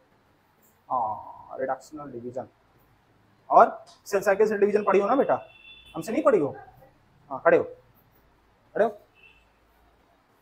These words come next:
बता दिए तो फिर बेटा दो चार दिन में तुम्हें एक चॉकलेट मिल जाएगा। आज तो मतलब है ना, नहीं पता लेकिन मिल जाएगा, है ना, जब भी मेरा मन करेगा मैं दे दूंगा एक आध चॉकलेट। ये बताओ कि तुम meiosis तुम्हें याद होगा,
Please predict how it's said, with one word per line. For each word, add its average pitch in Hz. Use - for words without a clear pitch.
बता 160
दिए 220
तो 220
फिर 190
बेटा 180
दो 160
चार 180
दिन 180
में 196
तुम्हें 180
एक 175
चॉकलेट 170
मिल 165
जाएगा। 180
आज 175
तो 170
मतलब 160
है 160
ना, 165
नहीं 196
पता 196
लेकिन 226
मिल 180
जाएगा, 147
है 165
ना, 196
जब 175
भी 196
मेरा 190
मन 185
करेगा 185
मैं 196
दे 160
दूंगा 131
एक 131
आध 127
चॉकलेट। -
ये 240
बताओ 233
कि 247
तुम 247
meiosis 220
तुम्हें 226
याद 214
होगा, 247